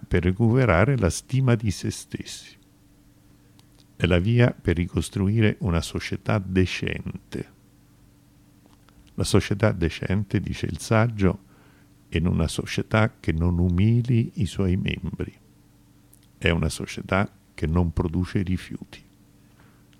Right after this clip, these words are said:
La via della decenza, eccetera. La decenza comune,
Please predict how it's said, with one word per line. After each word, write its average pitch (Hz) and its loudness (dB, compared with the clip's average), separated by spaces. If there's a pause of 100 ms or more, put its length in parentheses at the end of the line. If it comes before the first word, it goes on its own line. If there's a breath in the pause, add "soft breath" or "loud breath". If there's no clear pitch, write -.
(280)
La 82 0
via 90 2
della 76 -4
decenza, - -6
eccetera. - -16 (1040 loud breath)
La 95 4
decenza 101 4
comune, 98 -2